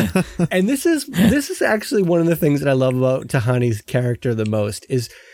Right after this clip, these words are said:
she has a way of phrasing things that is so proper that it's funny. Her diction and her grammar is always perfect. And she says in this case,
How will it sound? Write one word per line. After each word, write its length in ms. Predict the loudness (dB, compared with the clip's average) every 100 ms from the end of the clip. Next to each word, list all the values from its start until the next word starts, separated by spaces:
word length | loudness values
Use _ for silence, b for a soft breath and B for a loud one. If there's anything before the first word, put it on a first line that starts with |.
| B B _
she 220 | -6 -4 -2
has 200 | 0 0
a 60 |
way 140 | 2 2
of 100 | 0
phrasing 560 | 0 2 2 2 2
things 380 | 2 0 0 -4 -6
that 220 | -2 2
is 160 | 2 -2 _ -12
so 440 | -8 -2 2 2
proper 520 | 4 4 6 4 2 4
that 140 | 2
it's 160 | 0 -4
funny. 360 | -2 0 -2 -6 -20 _ b b b b
Her 200 | 2 2
diction 720 | 0 0 0 2 2 2 4
and 140 | 2
her 100 | 2
grammar 520 | 2 2 2 2 2 2
is 200 | 0 0
always 320 | 2 2 0
perfect. 540 | 0 0 0 -4 -8 -20 B B
And 220 | 0 2
she 180 | 2 0
says 320 | 2 0 2
in 80 | 2
this 160 | 0 0
case, 340 | 0 0 -2